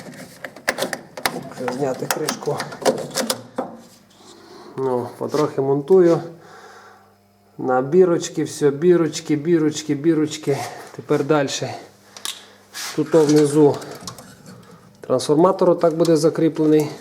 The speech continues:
Ото вихід того шаера.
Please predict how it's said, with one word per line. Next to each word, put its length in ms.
Ото 240
вихід 400
того 220
шаера. 580